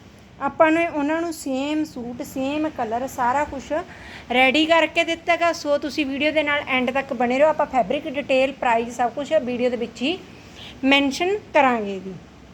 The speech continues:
ਤੇ ਆਪਣੇ YouTube ਚੈਨਲ ਨੂੰ ਸਬਸਕ੍ਰਾਈਬ ਵੀ ਕਰ ਲਿਓ ਵੀਰੇ, ਤਾਂ ਜੋ ਜਿਹੜੀ ਵੀ ਆਪਾਂ ਵੀਡੀਓ ਨਿਊ ਅਪਲੋਡ ਕਰਦੇ ਹਾਂ, ਤੁਹਾਡੇ ਤੱਕ ਪਹੁੰਚ ਸਕੇ ਜਲਦੀ ਤੋਂ ਜਲਦੀ। ਇਹ ਘੇਰੇ ਦਾ ਵਰਕ ਹੈ, ਕਸਟਮਰ ਦੀ ਮੈਜ਼ਰਮੈਂਟ ਦੇ according ਆਪਾਂ ਨੇ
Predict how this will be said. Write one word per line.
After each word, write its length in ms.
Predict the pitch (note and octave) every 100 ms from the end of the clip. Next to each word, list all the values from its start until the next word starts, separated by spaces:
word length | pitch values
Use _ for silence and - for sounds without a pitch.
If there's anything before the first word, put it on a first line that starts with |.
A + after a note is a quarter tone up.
| - - - - - - - - -
ਤੇ 60 | B3+
ਆਪਣੇ 220 | C#4 D4
YouTube 380 | A#3+ D#4+ F4 E4
ਚੈਨਲ 320 | D#4+ C#4 C#4
ਨੂੰ 120 | C#4
ਸਬਸਕ੍ਰਾਈਬ 580 | D4 C4+ - B3+ A#3 F#3+
ਵੀ 120 | B3+
ਕਰ 240 | B3+ B3+
ਲਿਓ 180 | G#3+ A3
ਵੀਰੇ, 240 | G#3+ C4+ D#4
ਤਾਂ 240 | D4 B3
ਜੋ 80 | C#4
ਜਿਹੜੀ 240 | C4 B3+
ਵੀ 60 | D4+
ਆਪਾਂ 160 | D#4+
ਵੀਡੀਓ 240 | B3+ B3 B3+
ਨਿਊ 300 | B3 B3+ D4
ਅਪਲੋਡ 280 | C#4 A#3+ B3
ਕਰਦੇ 220 | B3+ G#3+
ਹਾਂ, 60 |
ਤੁਹਾਡੇ 180 | B3+ C4
ਤੱਕ 120 | A#3+ -
ਪਹੁੰਚ 240 | G#3 G#3
ਸਕੇ 260 | G3+ A#3 G3+
ਜਲਦੀ 200 | F#3+ -
ਤੋਂ 120 | -
ਜਲਦੀ। 600 | G#3 - - - - -
ਇਹ 80 | D#4
ਘੇਰੇ 380 | D#4+ F4+ D#4+ D4+
ਦਾ 120 | D4+
ਵਰਕ 360 | C#4 B3+ A#3+ C4
ਹੈ, 300 | C4 C#4+ D#4+
ਕਸਟਮਰ 540 | - D4 - E4+ F4+
ਦੀ 140 | D#4+
ਮੈਜ਼ਰਮੈਂਟ 640 | E4+ C#4 C4+ C#4 F4 F4 E4
ਦੇ 120 | D#4
according 480 | D#4 D4 C4+ B3+ C#4+
ਆਪਾਂ 220 | C#4 D4
ਨੇ 100 | C#4